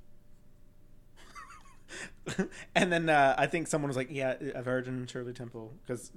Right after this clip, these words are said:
they obviously could tell that this waiter was quite confused about it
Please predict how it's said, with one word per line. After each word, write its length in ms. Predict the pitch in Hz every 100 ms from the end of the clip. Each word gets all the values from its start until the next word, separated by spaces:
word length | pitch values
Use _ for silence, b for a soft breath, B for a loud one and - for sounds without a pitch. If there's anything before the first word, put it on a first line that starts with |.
| 123
they 140 | 131
obviously 340 | 127 123 117
could 160 | 120 120
tell 140 | 123
that 200 | 110 104
this 160 | - 107
waiter 240 | 123 113 110
was 240 | 104 - b b b
quite 260 | - 208 185
confused 500 | 165 151 147 139 -
about 220 | 104 104
it 160 | 107